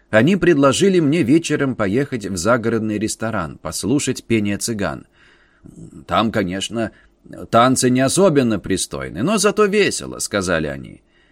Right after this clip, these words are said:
«Только надо с собой захватить нож». «Хорошенькое развлечение», подумал я. «Этого у нас нет». Я спросил швейцара гостиницы, не может ли он мне найти модель, испанку.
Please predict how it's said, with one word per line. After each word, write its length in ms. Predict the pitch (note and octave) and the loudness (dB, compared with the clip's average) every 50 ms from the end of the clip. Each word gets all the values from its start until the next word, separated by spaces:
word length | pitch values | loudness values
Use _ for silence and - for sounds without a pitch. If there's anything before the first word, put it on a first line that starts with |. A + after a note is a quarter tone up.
| _ _ _ - - - | _ _ _ -12 0 4
«Только 340 | A#2 C#3 C#3+ C#3 - C#3+ | 4 6 6 6 4 4
надо 320 | C3 C#3 D3+ D3+ C#3 C#3+ B2+ | 6 6 6 6 4 4 2
с 60 | - | 4
собой 340 | - C#3+ C3 B2 C#3 C#3+ C3 | 4 4 4 6 6 4 4
захватить 640 | G#2+ B2+ A2+ - A2 A#2 A2 - - A2+ G2+ - - | 4 0 -2 0 2 0 2 2 0 -2 -4 -2 -4
нож». 420 | G2 F2 C#2+ - - - - - _ _ _ _ _ _ _ _ _ _ _ _ _ _ | -4 -4 -4 -6 -8 -8 -10 -14 _ _ _ _ _ _ _ _ _ _ _ _ _ _
«Хорошенькое 720 | - - - D#3 G#3+ A#3 F#3+ - - - E2 E2 - A#2 A#2 | -6 0 2 4 4 4 2 0 -2 -6 -10 -8 -8 -6 -6
развлечение», 840 | B2 A2 A2+ A#2 C3 C3 C3 - C#3 C3 B2 B2+ B2+ B2+ B2+ A2+ - _ _ - - - - | -6 -8 -6 -6 -6 -6 -6 -6 -8 -6 -6 -6 -8 -10 -12 -14 -18 _ _ -20 -16 -10 -6
подумал 440 | F#2+ F2 F2 F2 E2 D#2+ D#2+ E2 | -4 -4 -2 -2 -2 -2 -2 0
я. 280 | F2 F2+ F2+ F2+ F2 - _ _ _ _ _ _ _ _ _ _ _ _ _ - | 2 2 4 2 2 0 _ _ _ _ _ _ _ _ _ _ _ _ _ -2
«Этого 500 | F#2 G2 G2+ G2 - A#2 A#2 C3 D#3 D#3 - - | 2 2 2 4 2 2 2 2 2 2 0 -2
у 80 | B2+ | -2
нас 400 | A2+ G2 F#2 G#2 A2 - - - _ - | 0 2 2 2 0 -2 -8 -12 _ -2
нет». 540 | G2 G2+ G2+ F2+ D#2+ D2 - - - - _ _ _ _ _ | 0 2 2 2 0 -2 -4 -10 -18 -20 _ _ _ _ _
Я 180 | - A2+ E3 G3 | 2 4 4 4
спросил 560 | - - - D3 D#3+ C#3+ - - F3 F#3 D#3 | 2 0 2 4 4 4 6 6 6 6 6
швейцара 580 | - - A2+ A#2 A#2 - - C3 C3 A2+ A2+ G2+ | 4 2 2 2 2 4 4 4 4 4 4 4
гостиницы, 720 | E2+ F2+ F2 - - - F#3+ F#3+ F3 D3 - - - D3+ | 4 4 2 2 0 -2 0 0 0 0 0 2 4 4
не 140 | C#3 C3 C3 | 6 6 6
может 420 | B2 C#3 F#3 G3+ E3+ D#3 - - | 6 6 6 4 4 2 0 0
ли 160 | - A#2+ C3 C3 | 2 4 6 6
он 200 | B2+ D3 D#3 C3 | 6 6 6 4
мне 180 | A2 G#2+ B2 | 4 4 2
найти 380 | B2 A#2 A2 G#2 F2+ - A2+ A#2 | 2 2 2 0 0 0 0 2
модель, 460 | G#2+ G#2 G2 F2+ F2 E2+ D#2+ D2 F2 | 2 2 2 2 2 2 2 0 -2
испанку. 680 | F#2+ - - - G2+ F#2+ D#2+ C#2 A#1+ - - - G1+ | -4 -6 -4 -2 0 0 0 -2 -6 -12 -16 -18 -18